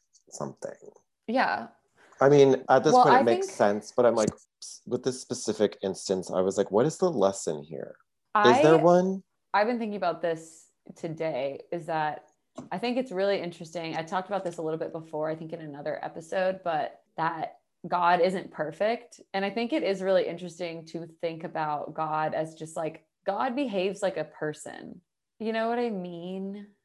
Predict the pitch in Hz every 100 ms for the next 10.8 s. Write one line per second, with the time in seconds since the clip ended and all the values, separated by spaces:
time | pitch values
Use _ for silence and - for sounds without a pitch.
0 | _ _ _ - 190 - 302 285 240 240
1 | 233 254 233 214 202 196 175 160 - -
2 | 240 254 190 - 220 262 311 320 - 220
3 | 214 196 196 190 175 170 170 170 160 165
4 | 160 165 180 185 190 190 185 180 170 165
5 | 180 156 156 151 139 113 82 - _ _
6 | - 180 180 185 208 202 214 180 165 160
7 | - - - 180 180 175 - 170 - 139
8 | - 170 165 170 180 180 160 165 131 131
9 | - _ _ _ _ _ - 214 - 294
10 | 302 311 226 208 202 180 -